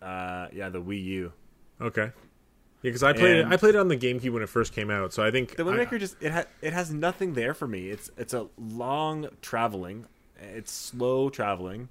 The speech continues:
Speaker 1: The dungeons are super easy. The story's kinda silly. I, I, I mean, it's a beautiful game as far as graphics go. I, I think the cel shading is such a, it's a beautiful art style, and it worked well for that game.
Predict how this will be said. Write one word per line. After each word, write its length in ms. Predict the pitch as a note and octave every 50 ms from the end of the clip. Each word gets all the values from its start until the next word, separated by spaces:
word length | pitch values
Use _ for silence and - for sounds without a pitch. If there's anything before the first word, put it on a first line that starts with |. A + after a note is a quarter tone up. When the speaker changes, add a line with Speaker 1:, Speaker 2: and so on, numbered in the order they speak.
| - - - _ _ _
Speaker 1:
The 100 | A#2 A#2
dungeons 420 | A2+ - B2+ C#3 D3+ E3 D#3+ C#3
are 120 | B2 G#2+ G2+
super 440 | - - - - D3+ D3+ D3 D3+ C3+
easy. 540 | - G#2 G#2 G2 F#2+ G2 G2 G2+ G#2+ A#2 - _ _ _ _ _ _ _
The 680 | - A2+ A2 A2 A2 A2 A2 A2 A2 A2 A2 A2 A2 G#2+ - _ _ _ _
story's 540 | - - - - - D3 D#3 D#3+ D#3+ D3 -
kinda 240 | - C#3 B2 A#2+ A2
silly. 800 | - - - A#2 A#2 A2+ A2+ A2+ A2+ A2+ A2+ A2+ A2+ A2+ A2+ - -
I, 80 | B2
I, 280 | A#2+ - B2+ C3+ C#3 C3+
I 20 | C#3+
mean, 220 | D3 D3+ D3 C#3 - _
it's 160 | - B2+ -
a 80 | D3 C3
beautiful 460 | B2 - B2 C3+ D3 C#3+ C3+ C3 A#2+
game 260 | A2 A2+ A2 A2 A2+
as 80 | A2+ G#2
far 140 | - G#2 G2+
as 140 | F#2+ F#2 -
graphics 420 | - G2+ G2 G2 G2 A#2 - -
go. 200 | - C3+ C3+ C#3+
I, 160 | C3+ A2+ G2+ G#2
I 40 |
think 220 | G2+ - A2 G2+ - - - - -
the 100 | G#2 G#2
cel 200 | - - G#2 G#2+
shading 220 | - - G#2 G2
is 80 | F#2 -
such 140 | G2+ F#2 F#2+
a, 120 | F2+ E2+ D#2 - - -
it's 180 | - - -
a 40 | G2
beautiful 300 | F2 G2+ A2 G#2 F#2 G2+
art 160 | D2 F2+ F#2+ F#2
style, 460 | - - F#2+ F#2 G2+ A2+ C3 C#3 - -
and 80 | - G#2
it 80 | G2+ F#2+
worked 180 | F#2+ F#2 -
well 160 | F#2+ F#2 F#2
for 80 | - A2
that 160 | A2+ A2+ A2
game. 300 | - G#2+ A2+ B2 C#3+ E3